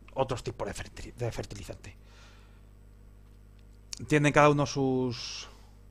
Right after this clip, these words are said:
sus, sus estes, sus, eh, incrementa, eh, la tasa de crop, de drop, no, de crop no, de, lo diré, de cosecha.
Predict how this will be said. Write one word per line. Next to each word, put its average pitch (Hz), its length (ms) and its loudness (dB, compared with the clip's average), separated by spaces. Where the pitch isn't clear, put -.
sus, 123 840 -4
sus 127 260 -6
estes, 165 340 -2
sus, 117 520 -6
eh, 123 240 4
incrementa, 139 800 6
eh, 131 300 4
la 135 220 2
tasa 131 440 2
de 123 560 0
crop, 170 280 2
de 123 300 0
drop, 160 240 2
no, 123 240 -2
de 107 180 -4
crop 143 200 -4
no, 117 220 -2
de, 101 440 -6
lo 120 120 0
diré, 120 180 -2
de 123 140 -4
cosecha. 127 380 -2